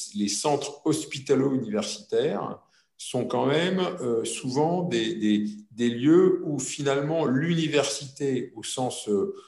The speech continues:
très, euh, noble du terme, c'est-à-dire, euh, euh, le, le, typiquement, euh,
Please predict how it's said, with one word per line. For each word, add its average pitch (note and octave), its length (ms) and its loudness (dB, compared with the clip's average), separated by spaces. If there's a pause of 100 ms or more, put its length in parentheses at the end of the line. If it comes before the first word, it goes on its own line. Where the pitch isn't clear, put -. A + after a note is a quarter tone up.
(200)
très, A2+ 340 2
euh, F#2+ 200 4
noble B2 460 4
du G#2+ 140 -4
terme, G#2+ 260 0
c'est-à-dire, G2+ 640 -4
euh, F2+ 160 -2 (400)
euh, F2 180 0 (320)
le, F#2+ 300 0
le, E2+ 920 -2
typiquement, G2+ 680 0
euh, D#2+ 300 -2